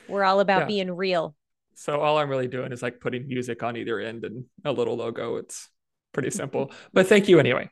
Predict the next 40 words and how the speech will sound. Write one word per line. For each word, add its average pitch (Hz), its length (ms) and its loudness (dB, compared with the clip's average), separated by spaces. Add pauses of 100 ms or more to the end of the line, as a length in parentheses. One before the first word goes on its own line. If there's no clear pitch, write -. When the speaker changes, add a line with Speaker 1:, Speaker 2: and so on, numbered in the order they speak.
Speaker 2:
I 143 120 6
will 143 100 6
take - 240 -2
it. 131 180 -4
Speaker 1:
You're 240 140 -4
welcome. 160 400 0 (180)
You're 254 160 -2
welcome. 233 540 -4
You 233 120 2
still 339 320 0
do 220 340 0
it. 202 340 -4
You 180 120 -8
get 254 220 0
it 277 60 -2
Speaker 2:
I - 60 -2
still 202 220 6
Speaker 1:
done. - 40 0
Speaker 2:
do 127 140 4
it. - 180 -10
That's 131 160 -8
Speaker 1:
Get 202 100 0
Speaker 2:
true. - 80 -2
Speaker 1:
it - 60 -10
posted. 156 300 -6 (100)
Speaker 2:
Get - 20 0
it 147 100 -4
done. 117 200 -8 (300)
Get 139 160 2
her 160 80 6
done. 190 600 6
Speaker 1:
So 165 720 6 (320)
thank 349 400 2
you, 262 320 2
everybody, 214 500 0
for 196 540 -2 (100)
continuing 202 840 -4
to 381 140 -6
listen 233 500 -2
to - 120 -6